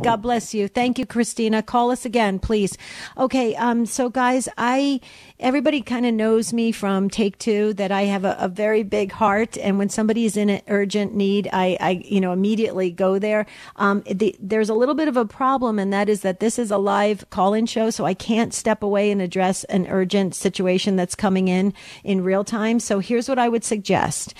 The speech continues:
Uh, please call the, um, show number. That's eight seven seven,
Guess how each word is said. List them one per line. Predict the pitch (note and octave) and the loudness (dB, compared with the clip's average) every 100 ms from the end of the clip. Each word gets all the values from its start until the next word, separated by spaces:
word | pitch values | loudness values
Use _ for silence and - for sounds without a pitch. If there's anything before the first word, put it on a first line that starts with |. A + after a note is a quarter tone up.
| - - - | -20 -20 -2
Uh, | G3+ F#3+ | 0 0
please | - - A3+ A#3+ C#4 - | -2 -4 0 2 0 -2
call | - B3+ A3+ A#3 A#3 | -6 -2 0 2 0
the, | A3+ A3 G#3 G3+ | -2 0 0 0
um, | F#3+ F3+ F3+ F3 - | 0 0 0 -2 -6
show | - A3+ G#3+ A3 | -6 -2 0 2
number. | A3+ F#3+ F#3 F3+ G3+ | 2 0 0 0 0
That's | - E3+ - | 0 -2 -2
eight | G3 G#3+ G#3 | 0 0 0
seven | - G3 G3+ A#3+ | -2 0 0 0
seven, | - F#3+ F3 F#3 A3 | 2 2 2 0 -2